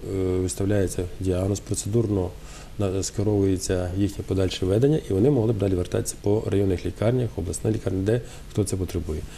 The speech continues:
На жаль, ця ситуація до цього часу, ну, вона не врівноважена юридично, тому що Міністерство оборони працює по своїх правилах, ми в певній мірі по своїх.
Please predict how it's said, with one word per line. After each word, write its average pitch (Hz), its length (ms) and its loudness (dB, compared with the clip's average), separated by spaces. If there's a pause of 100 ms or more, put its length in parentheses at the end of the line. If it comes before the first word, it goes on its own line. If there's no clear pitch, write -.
(200)
На 113 100 4
жаль, 156 160 4
ця 151 140 -2
ситуація 123 460 2
до 113 60 -4
цього 113 180 2
часу, 110 420 -2
ну, 104 80 0
вона 107 180 2
не 101 80 4
врівноважена 98 600 2 (480)
юридично, 95 640 2
тому 92 180 -2
що - 120 -4
Міністерство 98 440 0
оборони 90 340 2
працює 90 320 -2
по 92 100 -6
своїх 113 240 0
правилах, 98 420 2 (400)
ми 92 200 2
в 87 200 -4
певній 90 180 2
мірі 87 140 0
по - 140 -8
своїх. 123 320 -2